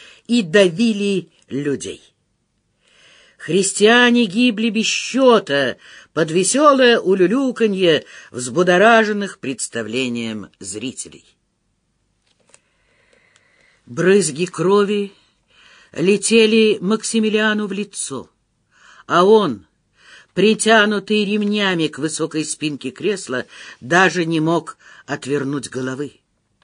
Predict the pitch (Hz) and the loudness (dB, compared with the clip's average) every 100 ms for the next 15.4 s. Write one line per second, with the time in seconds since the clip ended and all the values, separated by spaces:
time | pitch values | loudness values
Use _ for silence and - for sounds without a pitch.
0 | _ _ _ _ - - 262 285 349 - | _ _ _ _ -20 -2 0 6 6 6
1 | - 147 135 123 - - - 202 190 233 | 0 -4 -4 -6 -12 -20 -2 0 2 2
2 | 220 220 220 226 233 226 233 - 226 - | 2 2 2 4 4 4 0 0 -2 -2
3 | 262 240 202 240 233 - - - - 202 | 0 0 0 0 0 -4 -12 -20 -6 -2
4 | 269 254 220 262 254 240 - 269 - - | 0 0 2 0 -2 -4 -6 -8 -4 0
5 | 269 - 117 - - - - 175 208 180 | 0 -2 -10 -12 -20 -20 -6 -2 0 0
6 | - - 294 240 - - 175 170 185 208 | -2 0 2 2 0 -2 -2 0 2 2
7 | 254 254 240 156 - 147 165 214 180 151 | 2 0 -2 -6 -4 -8 -6 -8 -8 -14
8 | - 117 185 247 190 82 - _ _ _ | -12 -8 -6 -4 -6 -10 -16 _ _ _
9 | _ _ - - - 135 202 175 190 190 | _ _ -20 -20 -10 0 2 2 4 4
10 | 180 160 285 349 311 220 180 131 131 131 | 4 2 4 4 2 2 -2 -4 -4 -2
11 | 123 110 - - - 135 175 - 147 143 | -4 -6 -12 -20 -10 2 2 2 -4 -4
12 | 127 82 - - 90 80 - _ _ _ | -6 -8 -12 -14 -14 -16 -18 _ _ _
13 | - - 156 175 226 226 262 269 214 214 | -20 -18 0 4 6 6 4 0 0 0
14 | 226 226 226 220 202 190 196 208 208 190 | 0 -2 0 2 2 2 0 -2 -4 -4
15 | 180 190 202 | 0 0 -2